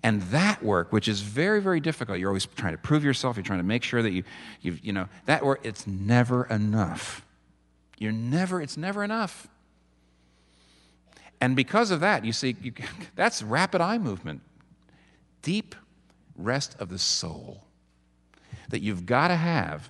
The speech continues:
or else all the vacations in the world won't help. If you take your vacations, you knock off, but you're not able to deal with that. You're not able to get that deeper rest, able to get that spiritual rest.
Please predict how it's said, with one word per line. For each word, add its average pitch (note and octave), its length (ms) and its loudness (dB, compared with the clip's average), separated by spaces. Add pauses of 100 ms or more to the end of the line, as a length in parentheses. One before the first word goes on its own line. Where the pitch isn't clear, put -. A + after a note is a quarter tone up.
(100)
or A#2 220 8
else F3+ 300 6
all D#3 160 8
the F#3 60 4
vacations C3+ 500 0
in B2 80 0
the B2 40 0
world A2 140 2
won't F#2 140 -2
help. - 280 -4 (1400)
If A#2+ 140 0
you D3+ 80 6
take G3 220 2
your F3 100 6
vacations, E3+ 540 2
you C#3 100 2
knock D#3+ 240 4
off, E3+ 220 6
but B2+ 100 -2
you're C#3 100 6
not E3+ 200 6
able E3 180 2
to D#3 60 0
deal D#3+ 180 2
with D3 140 4
that. C3+ 360 6 (840)
You're B2+ 80 0
not D3 120 6
able D#3 140 2
to D3 40 2
get C#3+ 120 -2
that B2+ 280 0
deeper F3 300 6
rest, G2+ 320 4
able C#3+ 200 2
to C#3+ 40 2
get C#3+ 140 0
that C3+ 140 -2
spiritual F#3 680 2
rest. D#2 480 -6